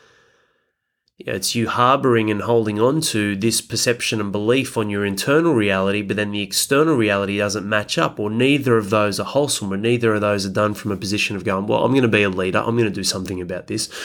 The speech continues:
I'm gonna make sure that I'm gonna have a ripple effect because not I know best, but because I know that this isn't the place to sit and stay and let things just fester, we can create change." But instead,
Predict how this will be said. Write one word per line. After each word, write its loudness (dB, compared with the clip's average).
I'm -2
gonna 2
make 4
sure -2
that 0
I'm 2
gonna 0
have 0
a -2
ripple -4
effect -6
because -4
not 2
I 4
know 2
best, 0
but -4
because -8
I 4
know 4
that -4
this 0
isn't -6
the -10
place -4
to -8
sit 0
and -10
stay 2
and -2
let -6
things -8
just -8
fester, 0
we -4
can -2
create -2
change." -4
But -4
instead, 0